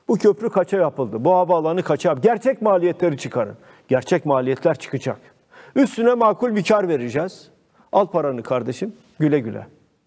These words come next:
Bitti, o kadar. Kimseyi mağdur ediyor mu? Hayır. Kim kazanıyor? Seksen üç milyon kazanıyor. Beş kişi hariç. Bunu yapacağız.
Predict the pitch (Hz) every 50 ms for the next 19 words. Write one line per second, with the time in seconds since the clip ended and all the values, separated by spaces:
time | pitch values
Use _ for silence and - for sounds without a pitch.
0 | _ _ 131 131 - 151 165 170 - 185 - 104 95 - - _ _ _ _ _
1 | _ _ _ _ _ _ _ - 143 135 - 147 143 143 151 151 147 131 165 165
2 | 170 156 220 302 349 285 185 143 120 - - 147 147 127 107 98 - - - _
3 | _ - - _ _ - - 277 359 311 190 - 190 - 165 156 156 175 226 240
4 | - - - - - - - - 156 143 - - 175 196 233 233 - - 170 151
5 | 135 143 156 147 131 - 131 113 104 120 110 113 107 117 156 240 226 - - 190
6 | - - 175 135 123 113 104 - - - - - _ _ _ _ _ _ _ _
7 | _ _ _ _ _ _ 151 170 190 240 247 156 196 180 190 151 101 -